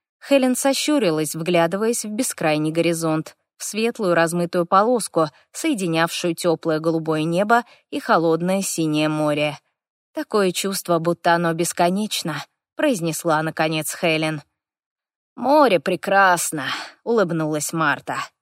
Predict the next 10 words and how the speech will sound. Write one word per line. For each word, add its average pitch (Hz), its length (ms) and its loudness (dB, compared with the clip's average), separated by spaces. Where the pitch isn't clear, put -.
«Но 269 220 4
в - 120 -4
то 175 200 4
же 185 160 0
время 208 480 2
оно... 165 360 0
дрянь. 190 560 4
Извините, 165 640 -2
что 156 220 -2
ругаюсь. 151 640 0